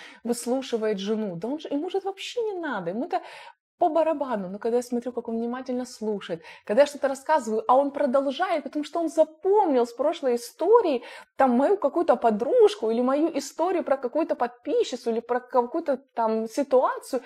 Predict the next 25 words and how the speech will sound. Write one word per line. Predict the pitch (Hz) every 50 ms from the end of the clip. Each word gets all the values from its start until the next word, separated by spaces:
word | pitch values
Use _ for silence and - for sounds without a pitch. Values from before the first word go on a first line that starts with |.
| - - - _ _
и | 233
он | 247 320 339
это | 320 311 - 269
помнит, | 254 _ _ 311 349 427 440 440 370 294 - - - _ _ _ _
и | - 196
меня | 202 220 214 220 269 311 392 403 320
это, | - - 269 254 247 254 - - _ _ _
ну, | 208 208 220 226 208 185 180 180 170 - - _ _
м-, | 196 190 185 - 170
мне | 190 196 247 294
это | 294 285
приятно. | 240 - 226 233 220 240 254 247 214 185 170 - 165 156 _ - _ _ _
Вот | 202 226 240 240 - _ -
это | 320 320 370 330 - - 214
и | - - 208
есть | 202 196 196 262 320 269 214
золотое | 196 202 196 208 202 - 220 214 202
правило. | - - - 220 202 185 175 160 147 143 - - - - _ _ _
Как | - 285 277 277
хотите, | 277 262 262 285 - 262
чтобы | - - 254 220 233
с | 220 - - -
вами | 233 214 190 175
поступали | 165 175 170 - - 170 170 160 156 160 160 156
люди? | 160 156 156 151 _ -